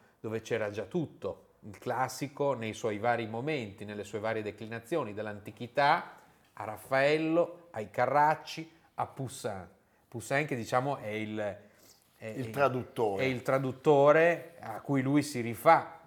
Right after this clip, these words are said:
Speaker 1: eh, però si ferma a Parma guarda Correggio e guarda i Carracci mentre va a Roma, in diverse occasioni, perché sono due i, i, i grandi soggiorni.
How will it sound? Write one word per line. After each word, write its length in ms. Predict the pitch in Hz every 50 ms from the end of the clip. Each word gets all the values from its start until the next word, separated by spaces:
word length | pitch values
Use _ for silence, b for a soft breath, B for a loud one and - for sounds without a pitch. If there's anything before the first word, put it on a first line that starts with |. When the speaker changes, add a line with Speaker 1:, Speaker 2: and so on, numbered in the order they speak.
| _ -
Speaker 1:
eh, 720 | 120 113 113 113 110 110 110 110 107 107 107 107 104 95 - b b b b b
però 200 | - 127 139 160
si 160 | - - 131
ferma 440 | 113 - 127 123 120 120 123 135 139
a 60 | 143
Parma 800 | 139 - 170 160 156 160 160 160 160 165 165 170 175 180 196 - - _ _ _ _ - 117
guarda 320 | 110 117 113 110 107 107 -
Correggio 580 | - 127 120 120 135 147 156 165 156 151 175
e 60 | 170 156
guarda 320 | 123 120 117 113 110 113
i 60 | 113
Carracci 600 | 107 - 131 139 156 165 147 120 117 - - -
mentre 320 | 113 110 104 101 101 104 104
va 180 | 101 104 101 101
a 40 | 104
Roma, 420 | 110 107 101 98 92 92 98 90 b b b b b b b b b
in 200 | 131 139 165 170 165
diverse 460 | 165 165 147 135 131 131 131 - 147
occasioni, 720 | 127 - - 131 117 104 113 123 113 104 98 95 98 104
perché 260 | 98 107 110 - 120
sono 240 | 113 - 117 110 113
due 580 | 120 147 165 151 123 104 92 - - - _ _
i, 80 | - 123
i, 600 | 110 104 101 87 - 101 98 98 95 95 92 95
i 60 | 104 98
grandi 380 | 107 110 110 107 107 104 101
soggiorni. 720 | 98 - - 104 98 98 113 101 92 87 82 85 92 92